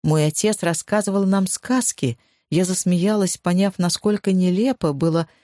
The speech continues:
предположить, что этим будет заниматься Агамемнон. Он одарил меня тем же испепеляющим взглядом, что и Электру. Возможно, я найду каждый из них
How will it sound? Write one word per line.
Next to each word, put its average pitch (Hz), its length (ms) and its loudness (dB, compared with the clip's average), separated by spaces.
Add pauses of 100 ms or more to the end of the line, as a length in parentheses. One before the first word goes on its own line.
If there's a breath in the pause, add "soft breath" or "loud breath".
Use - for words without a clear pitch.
(120)
предположить, 175 640 0
что - 320 -2
этим 185 420 0
будет 175 300 -2
заниматься 175 600 0
Агамемнон. 190 600 -2 (1300)
Он 190 120 2
одарил 185 420 0
меня 180 300 2
тем 190 300 0
же 180 200 -2
испепеляющим 170 880 -2
взглядом, 214 560 -2
что - 400 -4
и 185 300 0
Электру. - 600 -6 (600)
Возможно, 170 520 -2
я 175 180 2
найду 175 320 0
каждый 180 480 0
из 165 120 0
них 175 280 0